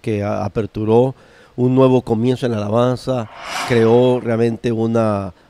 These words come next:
forma muy especial de adorar a Dios y se aperturó en las iglesias alrededor de Latinoamérica, como tú lo dices. Eh, fue un regalo divino, realmente esos cantos que marcaron y siguen,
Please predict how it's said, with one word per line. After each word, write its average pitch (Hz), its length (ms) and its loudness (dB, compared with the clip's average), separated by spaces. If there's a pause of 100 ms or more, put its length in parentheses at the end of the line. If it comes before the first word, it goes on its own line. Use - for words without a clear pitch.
(100)
forma 117 400 0
muy 131 640 2
especial 117 640 -6
de 117 80 -4
adorar 110 320 -2
a 110 60 0
Dios 123 360 -2
y 170 140 -8
se - 140 -4
aperturó 110 400 -6
en 165 60 -4
las - 120 -8
iglesias 120 560 -8 (400)
alrededor 107 400 -2
de 113 140 -2
Latinoamérica, 107 580 -2
como 101 220 -8
tú 120 100 -4
lo 110 140 0
dices. 117 400 -4 (260)
Eh, 123 220 -6
fue 151 140 2
un 143 60 2
regalo 120 540 2
divino, 110 400 -2
realmente 107 300 -6
esos 101 180 -16
cantos 110 400 -6
que 113 80 -6
marcaron 104 540 -4
y 98 80 -8
siguen, 127 340 -2